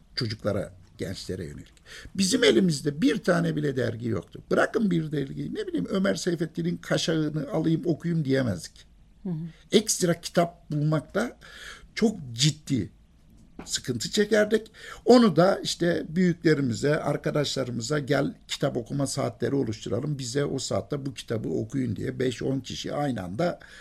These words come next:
Speaker 1: bir kişi okur, dinlerdik.
Speaker 2: Hı hı.
Speaker 1: Öyle tabii. Tabii bu çok zor bir iş. Çünkü beş altı kişiyi bir araya getireceksiniz. İşte her birinin zamanı uyacak, uymayacak, aileleri, çocuklar falan. Kolay bir iş değildi.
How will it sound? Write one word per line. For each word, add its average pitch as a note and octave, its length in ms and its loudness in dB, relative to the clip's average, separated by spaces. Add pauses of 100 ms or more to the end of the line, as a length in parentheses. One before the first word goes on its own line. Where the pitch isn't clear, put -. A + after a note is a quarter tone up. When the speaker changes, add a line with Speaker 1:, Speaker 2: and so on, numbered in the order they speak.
(540)
Speaker 1:
bir A2+ 200 4
kişi - 260 -8
okur, E3+ 380 0
dinlerdik. C#3+ 720 0
Speaker 2:
Hı G#3+ 60 -4
hı. F#3 200 -6
Speaker 1:
Öyle D#3+ 300 6
tabii. G2 300 -6
Tabii A#3 200 -4
bu C#4 140 -6
çok G#3 240 0
zor E3 400 10
bir F#2+ 160 -4
iş. - 360 -12 (420)
Çünkü B2+ 300 -2
beş B2 180 2
altı A#2 260 -4
kişiyi A2+ 380 -6
bir A#2 180 -2
araya A#2+ 180 -2
getireceksiniz. G2 960 -8 (380)
İşte - 140 -4
her C#3+ 200 2
birinin B2+ 240 -2
zamanı A#2+ 460 -2
uyacak, A2 560 -2
uymayacak, G2+ 720 -6
aileleri, A#2 640 -2
çocuklar A2+ 640 -8
falan. C4 380 -4 (280)
Kolay G4 340 0
bir F3+ 60 0
iş D3+ 220 0
değildi. G#2+ 340 -4